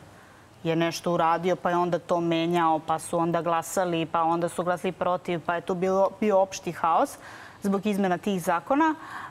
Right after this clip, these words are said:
A, ja sam otišla u Nedeljice mnogo prije blokada, dakle negde u junu,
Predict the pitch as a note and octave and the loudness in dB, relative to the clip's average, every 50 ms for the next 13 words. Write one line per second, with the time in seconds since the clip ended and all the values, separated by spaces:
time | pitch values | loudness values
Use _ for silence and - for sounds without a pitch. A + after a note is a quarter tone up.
0 | - - G3 F#3 F3+ F#3 F#3+ G#3 B3 C4 - - C4+ B3 A#3+ C4 C4 D#4 D4 - | -6 -2 0 2 2 2 2 2 0 0 0 0 2 2 2 0 0 -2 -2 0
1 | - C4+ B3 A#3 A3 G#3+ G#3+ G#3+ A#3+ C#4 C4 C4 B3 - - - C4 A#3 A3 G#3+ | 0 0 2 2 2 0 0 2 2 2 2 2 0 0 -2 0 2 2 2 4
2 | A3 A3+ A#3 A#3 A#3 A3+ A3+ B3 A#3+ A#3+ G#3+ F#3+ F3+ F#3 F3+ - F#3+ F3+ F3+ G3 | 2 2 2 2 0 0 2 2 2 2 2 2 0 -2 0 2 2 2 2 2
3 | G#3 G#3 F#3+ F#3+ F#3+ F#3+ - - G3 F#3+ F#3 F#3 F#3 F#3+ G3 F#3+ G3 F#3+ F3+ G3 | 0 2 2 2 0 0 -2 0 2 2 2 2 2 0 0 0 -2 -2 0 0
4 | F#3+ F#3 F#3 F#3 F#3 F3+ F3+ F3 - - G3+ G3 G3 G3 F#3+ F#3 F#3+ G#3+ A3 A3 | 2 4 4 4 4 4 2 0 -2 -2 -2 0 0 0 0 2 2 2 2 2
5 | G#3 F#3+ F3+ F3 E3+ E3 E3 E3 E3+ | 2 0 0 0 0 2 0 0 -2